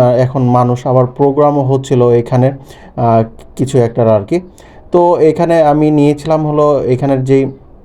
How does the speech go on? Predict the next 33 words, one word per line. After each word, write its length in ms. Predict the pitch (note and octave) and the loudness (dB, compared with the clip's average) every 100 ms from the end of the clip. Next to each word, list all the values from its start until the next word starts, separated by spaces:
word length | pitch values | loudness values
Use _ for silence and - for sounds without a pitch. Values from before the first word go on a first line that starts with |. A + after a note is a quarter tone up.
| - - - - C3+ | -20 -20 -20 -10 -2
ভাইরাল 320 | A#2+ A#2 B2 A#2+ | 0 2 2 2
যে, 120 | A#2+ | 0
আহ, 360 | A#2+ - A2+ G2 | -2 -4 -2 -2
ফুচকাটা 420 | C#3 C3 C3+ B2+ A#2 | -6 -4 -2 0 -2
আছে, 280 | - E3+ G3 - - - - | -2 -10 -10 -16 -20 -20 -10
আহ, 560 | A#2 A2+ A2 A2 G#2+ D2 | -2 0 2 0 -4 -4
এই 320 | C#3+ C3+ C3+ - | 0 0 -2 -6
ফুচকাটা 360 | C3+ D3 C3+ | -6 -4 -2
নিয়েছিলাম। 420 | B2+ A#2+ D3+ D#3 D3+ | 0 0 0 -2 0
আর 240 | F3+ C#3+ | 0 0
এটা 220 | C3 C3+ | 0 0
নিয়েছিলাম 720 | C3+ C3 C3+ C3 - C#3 C#3 | 0 0 -2 -4 -4 -2 -2
হলো 240 | C#3 C#3 C#3 | 0 -2 0
পঞ্চাশ 360 | C#3 D3 - - | -2 -2 -4 -2
টাকা 180 | D#3+ | -2
করে 220 | D#3 D3 C#3+ | 0 -2 -2
প্লেট 340 | D3 C#3 C#3 | -2 -4 -2
নিয়েছিল, 360 | B2+ A#2 C#3+ F#3 - - - - - | -4 -2 -2 -4 -6 -20 -20 -10 -4
মোটামুটি 360 | F#3+ G#3+ G3+ | -2 0 0
ভালো 280 | E3 C#3 D3+ | -2 0 -2
ছিল। 260 | D3+ C#3+ C#3 - - | -2 -2 -2 -4 -4
তার 160 | B2+ B2+ | -2 -2
কাছে 260 | C3+ D3+ | -4 -2
অনেক 360 | C#3 C3+ D3 D#3 | 0 0 0 -2
রকমের, 540 | D3+ D#3 D3+ D3+ - | -2 0 2 2 0
আহ, 160 | A#2+ A2+ - | -2 -2 -2
টক 280 | D3 C#3+ - | -2 -2 0
আইটেম 320 | C3+ C3 B2 | -2 0 -2
ছিল, 280 | A2+ A2+ G#2 - - - - | -2 -4 -4 -6 -20 -20 -6
তো 220 | - B2+ B2+ D3 | 0 2 2 0
টক 180 | C#3+ C#3 C#3 | -2 -2 -4
দিয়ে 340 | D3 D3 C#3 | 0 2 2
মোটামুটি 680 | B2+ C3 C3+ C3+ C#3 C#3 | 0 0 -2 -2 -2 -2